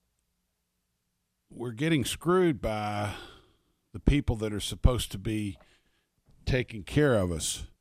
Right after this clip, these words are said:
And the battle is never won. Just because you get Trump elected or just because the Republicans take over the House doesn't mean anything.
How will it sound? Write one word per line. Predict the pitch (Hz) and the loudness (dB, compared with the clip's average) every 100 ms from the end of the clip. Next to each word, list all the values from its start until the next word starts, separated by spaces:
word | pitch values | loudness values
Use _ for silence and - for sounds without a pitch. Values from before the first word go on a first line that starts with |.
| _ _ _ _ _ _ _ _ _ _ _ _ _ _ | _ _ _ _ _ _ _ _ _ _ _ _ _ _
And | 127 117 | -4 -2
the | |
battle | 107 135 156 175 151 | 0 2 4 4 4
is | 123 98 | 2 0
never | 120 143 147 147 | 0 2 2 2
won. | 120 123 123 110 92 80 | 2 0 0 0 -2 -6
Just | 117 139 | -6 -2
because | - - 139 120 | -2 0 0 0
you | 120 | -2
get | 110 127 - | -2 -4 -4
Trump | - 147 147 131 | 0 2 4 4
elected | 113 113 117 117 110 | 4 0 -2 -4 -4
or | 104 92 | -2 -4
just | 110 - | -6 -6
because | 120 - 123 107 92 | -6 -2 -2 -2 -4
the | 98 | -4
Republicans | 98 95 117 131 123 110 98 | -6 4 4 4 0 -4 -8
take | - 123 110 | -2 -2 0
over | 117 104 | -2 -2
the | 98 | -4
House | 95 120 110 - | -2 -2 -2 -2
doesn't | 127 139 135 107 | 0 2 0 0
mean | 131 143 | 0 2
anything. | 127 156 156 - 85 73 - | 2 2 0 -4 -10 -12 -18